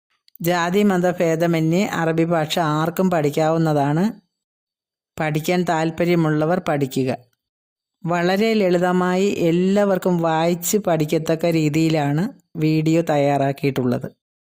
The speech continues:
വീഡിയോ ഇഷ്ടപ്പെട്ടാൽ ലൈക്ക് ചെയ്യുക, മറ്റുള്ളവരിലേക്ക് ഷെയർ ചെയ്യുക. അപ്പോൾ വീഡിയോയിലേക്ക് പോകാം.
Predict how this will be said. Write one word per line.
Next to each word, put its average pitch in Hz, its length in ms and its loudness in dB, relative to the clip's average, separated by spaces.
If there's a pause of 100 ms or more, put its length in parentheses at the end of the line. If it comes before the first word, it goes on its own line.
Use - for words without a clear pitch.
(140)
വീഡിയോ 170 480 0
ഇഷ്ടപ്പെട്ടാൽ 165 680 -2 (160)
ലൈക്ക് 151 440 -2
ചെയ്യുക, 151 400 2 (260)
മറ്റുള്ളവരിലേക്ക് 156 1000 0
ഷെയർ 147 360 0
ചെയ്യുക. 127 440 -2 (840)
അപ്പോൾ 175 300 -2
വീഡിയോയിലേക്ക് 160 640 2
പോകാം. 127 360 -2